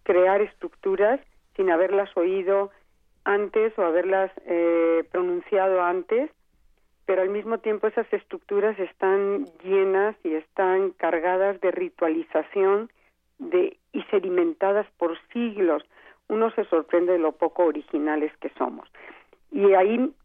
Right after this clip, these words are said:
quiero enfatizar que no solo vamos a hablar de lengua española, sino queremos darle un lugar privilegiado a las lenguas amerindias,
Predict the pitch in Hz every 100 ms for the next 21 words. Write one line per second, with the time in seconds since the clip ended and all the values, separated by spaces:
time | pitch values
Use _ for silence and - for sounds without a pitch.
0 | - 196 202 226 - 190 185 190 - 175
1 | - 175 180 196 - 165 151 - 185 185
2 | 202 208 226 233 220 175 156 156 - 147
3 | 156 147 147 139 143 143 - 139 143 147
4 | 165 175 - - - _ - 190 175 165
5 | 170 - _ _ _ 170 175 185 185 185
6 | 175 180 175 156 160 160 - 226 214 160
7 | - 180 170 185 156 156 180 160 165 160
8 | 151 143 156 165 156 165 285